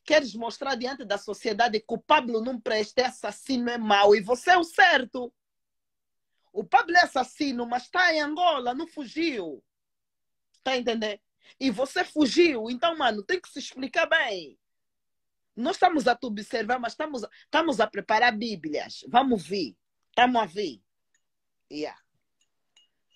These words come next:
Tamo a ver. Porque andamos muito tempo calado. Agora, esse assunto,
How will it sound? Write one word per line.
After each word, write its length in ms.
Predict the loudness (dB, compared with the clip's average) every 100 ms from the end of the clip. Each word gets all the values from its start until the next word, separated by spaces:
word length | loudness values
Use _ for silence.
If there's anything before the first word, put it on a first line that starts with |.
| _ 2
Tamo 300 | 4 4 0
a 80 |
ver. 380 | -4 -8 -12 -14 _ _ _ _ _ _
Porque 200 | -6 0
andamos 320 | 4 6 6
muito 280 | 4 2 2
tempo 320 | 0 0 -2
calado. 600 | -2 0 2 0 -2 -6
Agora, 340 | -6 -2 0 0
esse 220 | -2 -4
assunto, 600 | -10 -6 -6 -4 -6 -12